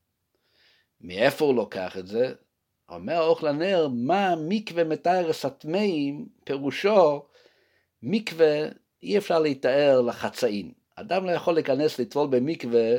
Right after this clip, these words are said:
רק את הראש, ואחר כך את הידיים, אחר כך את הרגליים. טהרה במקווה צריך להיות כולו כאחד, כל הבן אדם, כל הגוף צריך להיכנס מתחת למקווה.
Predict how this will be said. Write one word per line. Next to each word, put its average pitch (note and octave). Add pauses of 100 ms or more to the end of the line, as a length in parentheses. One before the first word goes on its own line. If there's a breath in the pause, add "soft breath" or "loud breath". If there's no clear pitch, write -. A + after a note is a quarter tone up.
(600)
רק C#3+
את -
הראש, B2+ (440)
ואחר G2+
כך C#3+
את C#3
הידיים, G2 (360)
אחר B2+
כך C3
את B2+
הרגליים. G#2+ (840)
טהרה A2
במקווה E3+
צריך F3+
להיות F3
כולו A#3+ (120)
כאחד, G#3+ (160)
כל A3
הבן G3+
אדם, F#3+
כל G#3+
הגוף G3+
צריך F#3+
להיכנס F3
מתחת D#3
למקווה. C3